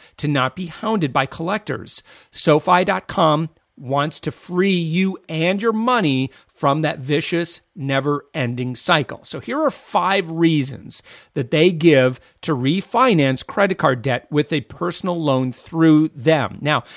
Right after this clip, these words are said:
what I'd really like you to do before I share these five reasons, I'd like you to go to sofi dot com forward slash savings angel, right? When you do that, you get one hundred dollars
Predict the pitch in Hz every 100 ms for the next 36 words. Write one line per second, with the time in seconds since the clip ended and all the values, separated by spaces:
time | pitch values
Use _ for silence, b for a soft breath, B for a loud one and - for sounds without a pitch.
0 | B - 143 123 131 160 202 226 208 190
1 | 196 180 156 135 131 139 151 - 160 147
2 | - 139 131 139 135 117 120 127 - _
3 | _ _ _ _ - - 139 175 247 208
4 | 165 156 127 - 160 185 - 151 151 147
5 | 135 - 135 123 120 123 b b _ 147
6 | 165 180 160 143 139 - - _ - -
7 | 160 151 139 135 120 - 147 147 139 113
8 | - - b b b 143 - - 127 135
9 | 156 190 214 170 160 156 147 147 170 -
10 | _ _ 143 151 156 143 _ _ _ _
11 | - 175 147 175 175 160 147 143 143 131
12 | -